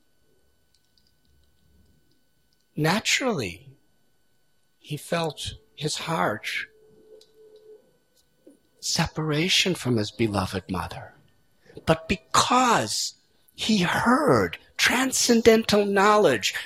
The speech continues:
from these great sages and he received blessings,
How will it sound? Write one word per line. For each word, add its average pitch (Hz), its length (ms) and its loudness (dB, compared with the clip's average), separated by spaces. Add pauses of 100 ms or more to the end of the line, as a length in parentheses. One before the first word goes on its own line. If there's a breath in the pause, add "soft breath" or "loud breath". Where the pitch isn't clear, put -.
(120)
from 196 220 0
these 190 220 0
great 214 300 6
sages 208 600 0 (200 loud breath)
and 160 160 0
he 175 140 -6
received 190 460 -4 (160)
blessings, 262 1120 -2